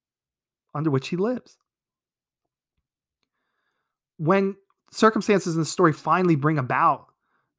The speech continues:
the inevitable foreclosure of his, his relationship with Marianka, he, he departs from the Caucasus, ruing only the loss of the beautiful girl, but not the selfishness of his pursuit of her.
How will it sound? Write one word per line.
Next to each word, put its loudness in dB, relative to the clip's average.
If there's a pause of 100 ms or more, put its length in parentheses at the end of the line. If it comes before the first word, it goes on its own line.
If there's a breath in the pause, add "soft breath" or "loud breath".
the 0
inevitable 2
foreclosure 0
of -6
his, -4
his -8
relationship -4
with -6
Marianka, -6
he, -6
he -2
departs 0
from -4
the 2
Caucasus, -2 (500 soft breath)
ruing 6
only 2 (480)
the 4
loss 2
of -2
the -2
beautiful -2
girl, -2 (200)
but 4
not 0 (880)
the -6
selfishness -6
of -10
his -4
pursuit -6
of -14
her. -20